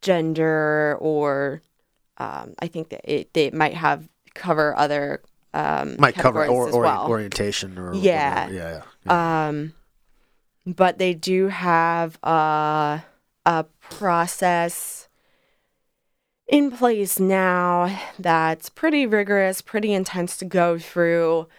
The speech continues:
Speaker 1: You do have to kind of find all the evidence yourself and, um, bring it up, and then it's, it's in writing. So you write your version of events, and then it can be refuted by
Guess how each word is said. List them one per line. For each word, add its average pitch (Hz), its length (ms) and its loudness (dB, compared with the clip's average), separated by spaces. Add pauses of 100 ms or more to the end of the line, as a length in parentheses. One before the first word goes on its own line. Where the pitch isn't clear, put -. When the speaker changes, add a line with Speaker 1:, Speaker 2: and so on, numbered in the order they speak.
(200)
Speaker 1:
You 185 120 -4
do 180 160 0
have 180 200 2
to 180 100 0
kind 175 440 2
of 165 300 2
find 175 500 0
all 170 140 2
the 170 180 0
evidence 160 540 -2
yourself 160 920 -2
and, 147 520 -4 (640)
um, 151 500 0 (100)
bring 165 200 -2
it 160 200 0
up, 156 360 2
and 160 160 -2
then 147 160 -4
it's, - 520 -6
it's 175 200 -2
in 170 200 2
writing. 175 540 2
So 165 180 -4
you 175 400 0
write 165 400 2
your 170 280 0
version 165 440 0
of 160 160 0
events, 160 500 0
and 156 140 -2
then 143 200 0
it - 140 -6
can 160 120 -10
be 147 180 -6
refuted 160 580 -2
by 147 440 0